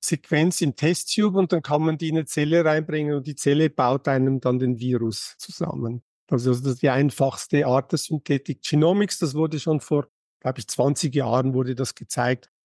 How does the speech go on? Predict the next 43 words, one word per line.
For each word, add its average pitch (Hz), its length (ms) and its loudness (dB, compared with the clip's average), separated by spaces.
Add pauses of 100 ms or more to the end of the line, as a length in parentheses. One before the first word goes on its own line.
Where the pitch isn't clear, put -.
Und 143 120 0
jetzt 147 180 2
ist 156 100 0
natürlich 147 280 2
interessant, 143 760 2
wenn 156 140 2
man 151 260 -2
einen 151 420 -6
Erreger 160 560 2
irgendwo 151 480 -2
findet, 202 640 2
aber 160 280 0
den 156 260 0
nicht 160 180 -4
im 156 100 0
Labor 143 420 2
hat, 160 220 0
kann 143 160 0
man 143 120 4
sich 135 180 -6
den 135 220 -2
bauen 143 440 4
und 139 160 0
dann 139 120 0
kann 135 200 0
man 135 120 2
den 131 200 2
in, 131 260 2
im 143 160 -2
Labor 135 380 -2
studieren, 127 840 0 (160)
um 135 220 0
so 139 320 4
im 135 140 -2
Prinzip, 135 640 -4 (260)
äh, 143 220 2
nicht 151 220 4
abhängig 147 580 4
zu - 160 -2
sein 127 400 2
von 139 200 0
biologischen 131 560 0
Proben, 131 500 2